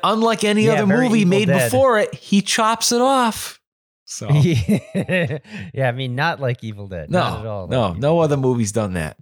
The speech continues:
Speaker 1: No.
Speaker 2: No, no, no, no, no, no.
Speaker 1: Um,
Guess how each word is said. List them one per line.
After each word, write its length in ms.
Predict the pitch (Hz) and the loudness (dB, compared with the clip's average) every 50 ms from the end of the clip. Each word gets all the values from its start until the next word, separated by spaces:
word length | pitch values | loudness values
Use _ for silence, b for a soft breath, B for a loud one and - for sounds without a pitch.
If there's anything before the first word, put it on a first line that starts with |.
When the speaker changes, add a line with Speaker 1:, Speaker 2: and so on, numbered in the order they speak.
| _ - | _ -10
Speaker 1:
No. 220 | 113 101 82 73 _ _ _ _ _ _ - - - | -8 -8 -8 -8 _ _ _ _ _ _ -16 -10 -8
Speaker 2:
No, 380 | 95 101 107 110 107 107 104 | -6 -4 -4 -6 -6 -8 -8
no, 200 | 101 107 104 101 | -8 -8 -8 -8
no, 180 | 95 92 90 87 | -8 -8 -8 -8
no, 180 | 87 85 85 | -10 -10 -12
no, 120 | 85 82 85 | -12 -10 -6
no. 80 | 123 | -4
Speaker 1:
Um, 500 | 127 123 123 120 117 110 110 104 98 98 | -2 -2 0 0 -2 -2 -2 -4 -8 -10